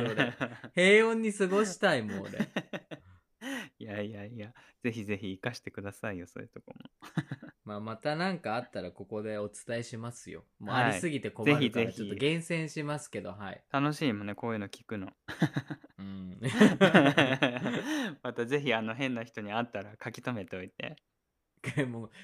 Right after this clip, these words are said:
Speaker 1: 書き留められなくてノートパンパンになりそうだけどね。
Speaker 2: <laughs> はい。ありがとう。じゃあ、<laughs>
Speaker 1: はい。
Speaker 2: そういうアップデートだったのね。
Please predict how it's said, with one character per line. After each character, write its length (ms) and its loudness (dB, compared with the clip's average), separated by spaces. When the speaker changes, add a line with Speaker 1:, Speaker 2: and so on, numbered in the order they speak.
Speaker 1:
書 120 -2
き 160 -8
留 200 0
め 60 0
ら 140 4
れ 100 -2
な 160 0
く 80 -16
て 120 -4
ノ 180 -2
ー 40 -2
ト 100 -6
パ 200 -4
ン 100 -6
パ 140 -4
ン 40 -6
に 100 -4
な 100 -4
り 100 -6
そ 160 -6
う 60 -6
だ 60 -8
け 260 2
ど 0 -
ね。 420 -6
Speaker 2:
<laughs> 720 -16
は 180 -6
い。 140 -10
あ 80 -6
り 100 0
が 140 2
と 220 -4
う。 80 -8
じ 120 -10
ゃ 180 -10
あ、 60 -4
<laughs> 340 -2
Speaker 1:
は 80 -6
い。 100 -10
Speaker 2:
そ 120 0
う 60 4
い 60 2
う 40 4
ア 80 4
ッ 40 -2
プ 140 -4
デ 140 2
ー 20 -2
ト 120 -4
だ 100 -6
っ 20 -10
た 160 -12
の 120 -12
ね。 260 -4